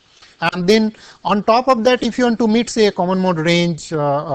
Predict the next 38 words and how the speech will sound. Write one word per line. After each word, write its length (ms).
uh, 80
negative 540
common 240
mode 140
range 280
and 160
positive 380
common 260
mode 160
range 480
need 220
to 80
be 160
satisfied, 600
you 80
will 160
get 340
another 300
constant 500
like 160
this 220
one 160
and 240
another 400
constant 340
like 160
this 160
one. 80
So 260
end 200
of 140
that, 260
what 220
you 100
are 60
getting 300
basically 420
the 140